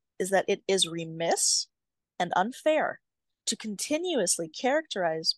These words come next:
Paul, as all of the above quotes do, as deceitful, insincere, image and reputation conscious,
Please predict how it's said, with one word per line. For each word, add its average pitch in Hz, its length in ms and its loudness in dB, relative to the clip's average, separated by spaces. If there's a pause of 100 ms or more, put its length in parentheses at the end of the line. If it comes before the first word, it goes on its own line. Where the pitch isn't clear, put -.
Paul, 156 400 2 (1200)
as 143 520 -4
all 160 160 6
of 185 80 0
the 190 80 4
above 180 260 4
quotes - 320 0
do, 240 300 0 (120)
as 165 380 2 (320)
deceitful, 175 680 -4 (420)
insincere, 175 880 2 (380)
image 214 400 0
and 165 100 -6
reputation 254 760 -2
conscious, 226 580 -2